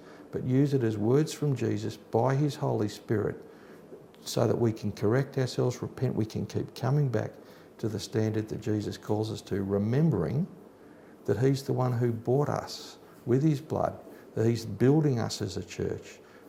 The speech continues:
and he's doing that for his glory and preparing us for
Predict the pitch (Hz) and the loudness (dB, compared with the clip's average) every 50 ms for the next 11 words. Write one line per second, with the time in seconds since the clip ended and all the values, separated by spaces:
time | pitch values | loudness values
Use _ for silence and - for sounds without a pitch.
0 | - - - 123 113 113 113 110 110 104 - - 123 135 151 147 127 107 117 107 | -20 -10 -2 0 2 2 2 2 0 -2 2 4 4 6 6 4 2 0 0 -2
1 | - - - - - - - 101 107 135 156 151 - - - 135 120 104 92 92 | -4 -6 -8 -16 -6 -4 -2 0 2 2 2 0 -2 2 4 6 6 6 4 2
2 | 98 120 139 151 - - - - - - - - - 117 110 110 113 101 - - | 2 0 -2 -4 -8 -14 -20 -20 -20 -20 -14 -4 -2 -2 0 0 -2 -4 -2 -2
3 | 120 123 120 113 110 104 110 107 110 110 - - - - - - 107 104 101 101 | 0 2 2 2 2 0 -2 -4 -4 -6 -8 -12 -14 -10 -4 -2 2 2 2 2
4 | - | 0